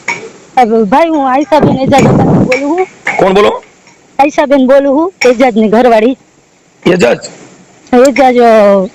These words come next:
Speaker 1: ઈકવાવાળાની ઘરવાળી બોલું છું. અહીંયા નામ નાખ્યું હતું ને.
Speaker 2: હે?
Speaker 1: એજાજની ઘરવાળી બોલું છું, છું. તો હું શું કહું કે
Speaker 2: ક્યાં
Speaker 1: આ
Speaker 2: ગામથી?
Speaker 1: ગોંડલથી.
Speaker 2: હા.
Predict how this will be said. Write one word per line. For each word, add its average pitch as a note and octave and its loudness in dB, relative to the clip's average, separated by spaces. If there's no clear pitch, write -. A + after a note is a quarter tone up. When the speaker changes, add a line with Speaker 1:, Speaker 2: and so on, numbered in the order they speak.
Speaker 1:
ઈકવાવાળાની A#3+ 0
ઘરવાળી A3+ 2
બોલું A3+ 4
છું. G3 -2
અહીંયા A3 2
નામ G#3 0
નાખ્યું A3 2
હતું F4+ 2
ને. C#4+ 0
Speaker 2:
હે? A#3 -2
Speaker 1:
એજાજની D#4+ 2
ઘરવાળી D#4 2
બોલું E4 -2
છું, E4 0
છું. C#4+ -2
તો C4+ 0
હું D4 0
શું F#4 -2
કહું F4 2
કે C4+ 0
Speaker 2:
ક્યાં A3 2
Speaker 1:
આ C4+ 2
Speaker 2:
ગામથી? A3 2
Speaker 1:
ગોંડલથી. E4 0
Speaker 2:
હા. D3+ 0